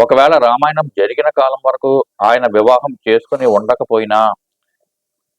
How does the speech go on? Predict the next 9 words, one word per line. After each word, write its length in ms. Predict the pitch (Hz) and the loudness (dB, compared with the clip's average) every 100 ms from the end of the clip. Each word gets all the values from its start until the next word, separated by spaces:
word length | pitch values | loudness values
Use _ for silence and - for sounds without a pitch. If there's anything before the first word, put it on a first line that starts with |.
| _ _ - | _ _ 0
ఆ 160 | 110 123 | 0 2
తర్వాత 360 | 120 139 143 - 156 160 _ | 2 2 2 0 -2 -2 _
అప్పటి 320 | - - 131 139 | -6 -4 -4 -4
నుండి 260 | 135 139 | -2 0
ఇప్పటి 240 | 139 131 127 | 0 0 0
వరకు 340 | 123 143 127 120 | 0 0 0 0
గడిచిన 280 | 117 123 120 - - 101 | 0 -4 -4 -4 -4 -4
లక్షలాది 540 | - 139 135 131 131 | -2 -2 0 0 -4
సంవత్సరాలలో 720 | - 120 117 120 120 117 117 | -2 -2 0 0 2 2 2